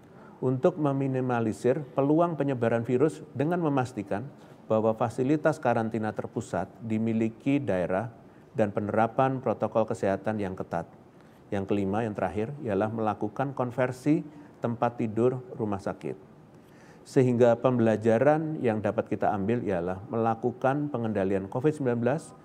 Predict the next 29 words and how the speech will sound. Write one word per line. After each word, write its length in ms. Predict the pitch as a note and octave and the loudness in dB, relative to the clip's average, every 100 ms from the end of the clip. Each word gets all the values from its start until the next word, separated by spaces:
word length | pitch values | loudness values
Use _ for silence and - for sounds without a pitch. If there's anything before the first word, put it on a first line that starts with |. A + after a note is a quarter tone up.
| - - - | -20 -20 -10
tidak 320 | - B2 A2+ - | -2 2 2 4
perlu 320 | C3 C#3 D3 | 2 4 4
kita 240 | C#3+ B2+ | 2 0
menunggu 480 | A#2+ A#2 A2+ A2+ B2+ | 0 0 0 0 2
kondisi 400 | A#2 G2+ G2 A#2 | 0 0 -4 -4
covid 240 | - G#2+ | -4 -4
sembilan 280 | A#2+ A2+ G#2 G2+ | -2 -2 -2 0
belas 240 | G#2+ G#2+ - | -2 -2 -2
tidak 400 | D3+ C3 A#2+ - | 0 4 2 2
terkendali 560 | - A#2 G2+ G2 A2 | -2 0 2 0 -2
untuk 320 | B2 A#2 A2 A2 | -2 -2 -2 0
melakukan 400 | G#2 G#2 G#2+ G#2+ | -2 -2 -4 -4
antisipasi, 720 | C3+ C#3+ F#3 D3+ G2 F2+ - D3 - - - - | -2 0 0 0 -4 -4 -10 -12 -16 -20 -20 -16
karena 320 | - A2 A2 A2+ | -4 -2 0 0
pada 240 | G#2+ G2+ | 0 0
prinsipnya 560 | G#2 G2 G#2 A2 A#2+ B2+ - - - | -4 -4 -4 -2 -2 -4 -12 -16 -4
apa 320 | G#2 - C3+ | -4 2 2
yang 80 | B2+ | 2
harus 160 | A2 - | -2 -4
difokuskan 480 | G#2 A2 G#2+ - A2+ | -2 -2 -4 -4 -4
oleh 240 | F#2+ G#2 | -2 -4
pemerintah 480 | G2+ G2+ A2+ A2+ A2+ | -4 -2 -2 0 -2
setempat 560 | A#2 A2+ C3 C3 B2 G2+ | -4 -4 -2 0 0 0
maupun 320 | G#2+ G2+ A2 | -2 0 0
masyarakat 640 | G#2 G2+ B2 D#3 C3 G2 - - - - - | -2 0 2 2 0 -4 -4 -16 -20 -20 -18
sebagai 400 | - G#2 F#2+ G2 | -8 -2 0 2
unsur 320 | D3 E3 F3 | 2 2 2
pendukung 400 | C3 A#2 G2 A2 G#2+ | 2 0 2 0 0
implementasi 920 | A#2 C3+ E3 C3 A#2 G#2 - A2+ G2+ | -2 0 0 2 0 -2 -2 -2 -2